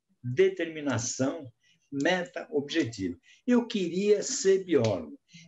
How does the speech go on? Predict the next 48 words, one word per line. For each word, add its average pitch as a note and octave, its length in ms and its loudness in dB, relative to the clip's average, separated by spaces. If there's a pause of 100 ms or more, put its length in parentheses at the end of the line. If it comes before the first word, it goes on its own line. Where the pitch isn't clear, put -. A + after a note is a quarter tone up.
Tinha E4+ 160 0
um D4+ 140 2
alemão, E3 640 2
eu F3 100 2
trabalhei G3+ 380 2
num C#3 120 0
escritório, A#2+ 640 0 (300)
eu D#3+ 240 -4
já E3 160 2
tinha G#3 180 -8
uns B2 140 -4
dezesseis C3+ 500 0
para D3+ 100 0
dezessete A2+ 680 -2
anos, B2+ 400 0
estava F3 320 -2
atrasado D#3 800 -2
no G#2+ 100 -6
ginásio, G#2+ 800 -2
pô, F2+ 180 -12
né? A#2+ 200 -8 (380)
Um G#3 120 -2
dia B3+ 140 4
o B3+ 80 4
alemão F#3+ 420 2
chega D3+ 280 0
pra A2+ 200 2
mim D3+ 300 -4 (460)
e D#3 80 -2
vem F3+ 220 -2
com F#3 60 -2
esse, - 260 -4
o - 20 -6
seguinte, D3 420 -8
"Paulo, B3 300 0
o - 40 -6
que B3+ 120 -2
que B3 80 -8
você - 240 -6
pretende, F3+ 460 0
o - 20 -6
que F3+ 60 -10
você G3+ 60 -2
vai G3 160 -2
fazer?" E3 420 0
Eu F#3 80 -6
falei, D4 180 -4
"Não, A3 280 2